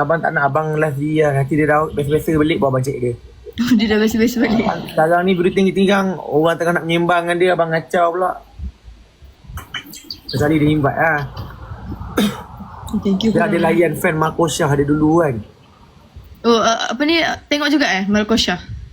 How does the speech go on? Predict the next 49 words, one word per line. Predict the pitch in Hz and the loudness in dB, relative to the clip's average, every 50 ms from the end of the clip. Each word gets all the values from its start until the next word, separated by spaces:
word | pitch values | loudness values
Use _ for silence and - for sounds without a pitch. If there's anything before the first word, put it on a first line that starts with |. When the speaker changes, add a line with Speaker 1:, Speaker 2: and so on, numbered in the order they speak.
| - - - | -16 -16 -8
Speaker 1:
Abang, | - 202 220 240 254 - | -4 -4 -2 -2 -2 -4
abang | - - 170 175 156 165 147 151 | 0 -2 -2 0 0 -2 -2 0
ni | 190 202 | 0 0
jarang | 185 214 170 147 135 143 185 180 170 | 2 0 0 0 0 0 0 0 0
tengok | 156 165 165 | 0 -2 0
A | 165 170 160 165 | 0 2 2 2
I | 170 165 | 0 0
team | - 190 170 | 0 0 0
jujurnya. | 156 165 156 170 165 170 170 | 0 2 2 2 2 2 2
Dulu | 151 165 180 196 214 | 2 2 4 2 2
tak | 202 196 - | 0 0 -2
pernah | 185 180 - | -2 -2 -2
tengok. | 175 175 190 196 160 | 0 0 2 0 2
Lepas | 131 151 - - 160 | 0 0 -2 -2 -2
kan | 175 170 165 | -2 -2 0
dia | 175 185 190 190 | 2 0 0 0
masuk, | - 185 165 - - 220 202 - - - | -2 -6 -4 2 2 2 2 2 -2 -2
tengok | - 151 156 165 - 143 | -2 0 0 2 0 0
kejap | 156 151 185 170 - - | 0 0 0 0 0 0
time | - 165 160 156 | -2 0 0 2
dengan | 160 160 | 2 2
Mimi | 160 165 165 170 170 165 | 2 2 2 2 2 2
mula-mula | 156 156 160 156 160 165 165 | 4 4 4 4 4 4 2
dulu. | 165 170 170 160 147 | 2 2 2 2 2
Lepas | - 135 | 0 2
tu | - 180 | 0 2
dah | 170 170 | 2 2
tak | 208 196 | 0 0
Speaker 2:
Hmm. | - 147 | 0 0
Speaker 1:
tengok | 147 147 113 139 | 0 0 2 2
balik. | 156 170 185 180 160 - - - - - _ _ _ _ _ _ | 2 2 2 2 0 0 -8 -16 -20 -20 _ _ _ _ _ _
Jangan-jangan | _ 135 131 147 151 170 180 190 196 196 | _ 0 2 2 2 2 2 2 2 2
lah | 196 180 | 2 2
kalau | 165 170 165 | 0 0 0
tengok | 175 170 151 | 0 0 0
kat | 151 156 | 0 0
TikTok, | 170 - - 165 160 | -2 0 2 2 2
rekod-rekod | 165 160 160 156 160 151 131 | 2 2 2 0 0 0 0
baru | 147 151 165 180 | 0 2 2 2
ni | 196 202 | 0 0
kan | 202 220 220 | 0 -2 0
Mal | 185 185 185 170 | 2 0 0 0
masuk, | 156 156 135 - - | 0 -4 -4 -4 -6
Mal | 127 143 151 156 | -2 -2 0 0
masuk | 160 170 170 - 214 | 0 0 0 -2 -2
tengok | - 180 180 175 160 | -2 -2 -2 0 0
ah. | - 220 214 196 180 156 156 | 2 2 2 0 -2 -4 -8
Tengok | - 170 165 - | -6 -6 -6 -6
full. | - - 180 165 139 | -4 -2 0 0 0